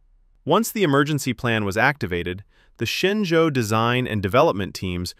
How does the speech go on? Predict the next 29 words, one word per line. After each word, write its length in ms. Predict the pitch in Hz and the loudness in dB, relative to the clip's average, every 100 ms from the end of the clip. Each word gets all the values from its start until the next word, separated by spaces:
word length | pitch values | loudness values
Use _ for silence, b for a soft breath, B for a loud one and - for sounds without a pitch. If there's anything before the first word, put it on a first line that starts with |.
| b b | b b
were 120 | 110 | -4
just 320 | 98 110 - | 2 0 0
as 100 | 92 | -6
busy. 440 | 80 95 - - - _ - | -2 -4 -4 -14 -20 _ -4
They 120 | 123 | 2
had 140 | 143 | 2
to 40 | 131 | 2
simultaneously 920 | - 165 208 220 - 147 143 - 127 | -2 0 0 -2 -2 -2 -2 -2 -4
prepare 500 | 113 101 127 123 101 | -4 -6 0 2 2
for 120 | - | 0
the 100 | 101 | -2
return 520 | 98 95 - 170 170 | -2 -4 -4 -2 0
of 100 | 135 | -2
Shenzhou 640 | 95 - 147 147 123 123 123 | -4 -4 -2 0 2 2 2
twenty-one, 760 | - 127 117 101 120 82 71 - b b b b | -2 -4 -2 0 -2 -2 -6 -16 b b b b
the 80 | 120 | 0
emergency 540 | 117 143 165 165 - | 4 4 2 -2 -2
launch 380 | 131 117 123 131 | 0 4 2 2
of 100 | 107 | -4
Shenzhou 600 | - - 131 117 113 107 | -4 -2 0 2 2 2
twenty-two, 800 | - 117 104 90 - 151 76 101 - _ _ _ _ - | 0 -4 -4 -4 -2 -2 -2 -6 -18 _ _ _ _ -4
the 100 | 120 | 0
later 300 | 127 170 185 | 2 4 2
return 400 | 143 - 143 139 | 0 -2 -2 0
of 120 | 110 | -2
the 80 | 101 | -2
damaged 560 | 110 113 117 98 - | 0 0 0 -4 -10
Shenzhou 640 | - - 143 139 113 113 101 | -10 -4 -2 0 2 2 0
twenty, 500 | - 156 117 85 | -2 -2 -2 -4